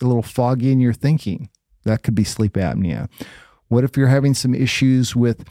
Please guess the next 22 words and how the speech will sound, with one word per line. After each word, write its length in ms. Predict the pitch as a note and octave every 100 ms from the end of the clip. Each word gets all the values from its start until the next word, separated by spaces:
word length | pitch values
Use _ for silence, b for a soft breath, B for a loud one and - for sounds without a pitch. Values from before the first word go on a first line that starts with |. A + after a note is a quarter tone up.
| B B B B _
"Gosh, 220 | - E3+
my 80 | C3+
energy 320 | C#3 G3 E3+
level's 320 | D3+ D3 C3+ -
just 220 | C3+ -
not 220 | B2+ C3
great"? 640 | G2+ G#2+ A#2 G#2 - - - _
Well, 120 | - C#3+
that 180 | A3
could 160 | - A#3+
be 100 | G3+
sleep 280 | - B2+ A2
apnea, 500 | A2+ G2+ A#2+ G#2 - _ -
even 320 | F3 F3+ C#3
more 220 | C3+ F#3
so 400 | - B2 A2+ A2+ C3+
if 120 | -
you're 140 | A#2
also 360 | - C3 - A#2
having 340 | A2+ A2+ G#2+
trouble 640 | - - A2 G#2+ A2 A2 A2+
with 340 | G#2+ G#2 -